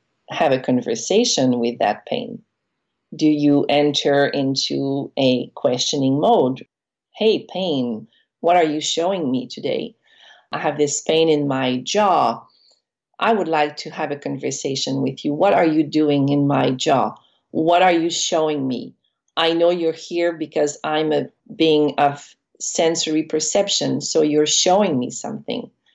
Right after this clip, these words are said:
What is your message?" And then listen to what the pain is showing you. It's going to give you clarity. Pain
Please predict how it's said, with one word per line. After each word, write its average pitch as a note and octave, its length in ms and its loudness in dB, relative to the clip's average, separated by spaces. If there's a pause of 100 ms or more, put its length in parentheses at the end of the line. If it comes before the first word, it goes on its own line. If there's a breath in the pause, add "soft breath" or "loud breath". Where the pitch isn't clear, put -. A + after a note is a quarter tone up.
(160)
What F3+ 240 2
is F3+ 220 4
your E3 160 0
message?" - 720 -6 (400)
And D#3+ 200 0
then D#3+ 420 2
listen E3+ 600 -4
to E3 120 0
what D3+ 320 2
the D#3+ 60 -10
pain A3 380 2
is C#3+ 160 -4
showing C#3+ 420 -6
you. - 300 -8
It's D#3 400 -2
going D3+ 400 2
to E3 120 -6
give D#3 340 2
you D3+ 100 0
clarity. G3 760 0 (880 soft breath)
Pain D4 580 2